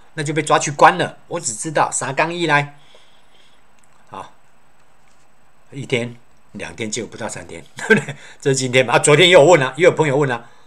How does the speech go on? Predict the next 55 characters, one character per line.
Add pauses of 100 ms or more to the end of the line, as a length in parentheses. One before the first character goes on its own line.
(140)
那
我
们
昨
天
买
那
个
干
什
么？
为
什
么
我
们
不
去
买
那
个 (300)
中
钢？ (180)
<laughs>
对
不
对？
或
者
说
你
们
当， (300)
就
是
有
没
有
搞
错
买
中
钢？ (1700)
那
你
就
去
买
友
达
啊，
买
群
创
啊，